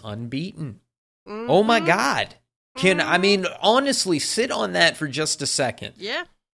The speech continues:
Speaker 1: It is unbeaten. We had, we've had this content a solid week today. It's unbeaten. When have we had any content come out that has been a week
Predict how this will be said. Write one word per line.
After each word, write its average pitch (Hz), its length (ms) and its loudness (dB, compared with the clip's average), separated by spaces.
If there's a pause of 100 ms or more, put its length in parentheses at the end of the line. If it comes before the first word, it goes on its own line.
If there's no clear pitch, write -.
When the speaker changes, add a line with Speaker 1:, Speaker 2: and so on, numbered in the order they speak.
(120)
Speaker 1:
It 196 140 4
is 180 180 0 (100)
unbeaten. 156 1040 -2
We 160 760 -6
had, 160 580 0
we've 180 220 -4
had 160 240 -2
this 160 140 -4
content 151 640 -4
a 135 160 -4
solid 127 720 2
week 110 480 -10 (100)
today. 110 460 -6 (880)
It's 139 240 0
unbeaten. 127 600 -4 (320)
When 156 360 -2
have 208 220 0
we 147 140 -2
had 123 360 -2
any 180 240 -2
content 139 720 -6 (320)
come 156 280 -2
out 123 360 -2
that 123 140 -2
has 113 180 -6
been 113 160 -4
a 107 60 -8
week 107 560 -8